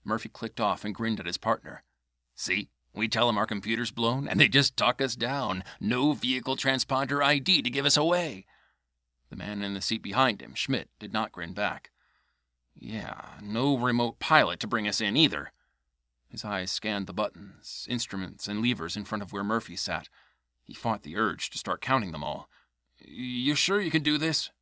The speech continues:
<laughs> "Hey, I don't steal what I can't fly."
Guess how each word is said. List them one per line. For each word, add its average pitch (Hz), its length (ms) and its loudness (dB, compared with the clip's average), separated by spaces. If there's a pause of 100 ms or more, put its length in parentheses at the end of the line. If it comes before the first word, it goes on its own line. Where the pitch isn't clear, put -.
(140)
<laughs> - 320 -14
"Hey, 98 580 -2
I 139 360 8
don't 143 260 2
steal 131 400 0
what 131 160 4
I 135 200 8
can't 143 320 2
fly." 92 580 -2